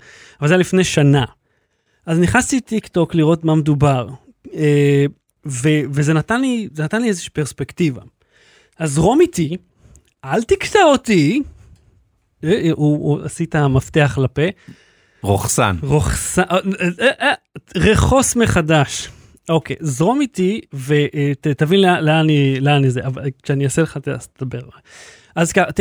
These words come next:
Speaker 1: קודם כל, טיק טוק, הקונספט עצמו, <laughs> פתח את הרוכס.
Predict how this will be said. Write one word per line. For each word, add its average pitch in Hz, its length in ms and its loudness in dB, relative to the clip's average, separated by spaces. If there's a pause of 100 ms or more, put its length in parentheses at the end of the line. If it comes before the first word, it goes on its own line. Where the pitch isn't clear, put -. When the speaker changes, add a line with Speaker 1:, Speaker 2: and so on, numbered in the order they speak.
(120)
Speaker 1:
קודם 277 180 2
כל, 277 100 0
טיק - 280 -6
טוק, 202 400 0
הקונספט 185 520 -4
עצמו, 160 220 0 (220)
<laughs> 160 160 0
פתח 147 280 -2
את - 80 -8
הרוכס. 135 360 -2